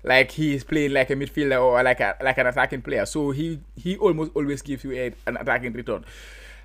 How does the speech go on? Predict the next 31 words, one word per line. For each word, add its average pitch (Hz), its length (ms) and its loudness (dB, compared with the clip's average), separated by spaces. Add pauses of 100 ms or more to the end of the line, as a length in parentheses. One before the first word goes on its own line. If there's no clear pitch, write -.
(120)
And, 160 260 6
um, 151 360 2
Liverpool 175 340 4
playing 151 220 2
against 135 260 0
Leicester. 127 260 -2
Leicester 190 220 0
is 113 100 -4
a - 60 -2
good 110 240 -4
attacking 104 340 -2
team, 98 200 -8
I 110 120 0
know 104 160 -6
that. 104 220 -4 (120)
But, - 380 -6 (140)
um, 107 580 -2 (160)
with 127 140 -6
Liverpool 131 500 -2 (220)
now, 120 420 -2 (540)
everybody 127 400 0
back, 110 380 -2 (120)
I 107 260 2
expect - 560 -8
us 110 140 -8
to 101 140 -14
be 101 280 -12 (140)
a 92 80 -8
bit 113 200 -4
more 104 180 -6
solid 101 420 -8